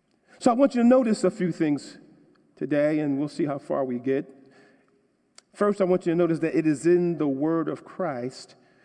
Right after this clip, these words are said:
that we find three things. And the, the third one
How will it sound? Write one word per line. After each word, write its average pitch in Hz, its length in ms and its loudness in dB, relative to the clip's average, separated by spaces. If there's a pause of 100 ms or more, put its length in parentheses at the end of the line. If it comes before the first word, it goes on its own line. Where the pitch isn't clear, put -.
(400)
that 139 240 -2
we 147 140 0
find 147 680 -2 (1160)
three 202 240 0
things. - 680 -8 (180)
And 131 140 -4
the, 127 160 -4 (540)
the 117 100 -10
third 180 380 0
one 131 220 -2